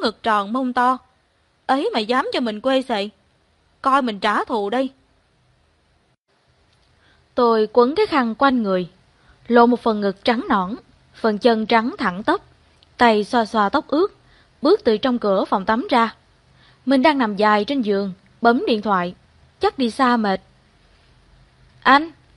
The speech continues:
ở đây có máy sấy tóc không?" "Chắc có." Vẫn dán mắt vào điện thoại. "Anh." "Sao em?"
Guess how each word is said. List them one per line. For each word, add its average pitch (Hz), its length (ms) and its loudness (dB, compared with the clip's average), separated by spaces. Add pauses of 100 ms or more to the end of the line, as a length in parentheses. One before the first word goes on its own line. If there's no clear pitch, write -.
(300)
ở 247 120 6
đây 269 140 6
có 302 100 2
máy 302 160 2
sấy 381 120 -4
tóc 427 180 0
không?" 285 240 -2 (1600)
"Chắc 233 200 0
có." 214 320 4 (1000)
Vẫn 220 320 2
dán 262 280 2
mắt 453 160 -2
vào 220 100 0
điện 196 180 -6
thoại. 190 300 -2 (1400)
"Anh." 269 460 0 (880)
"Sao 202 300 2
em?" 196 200 0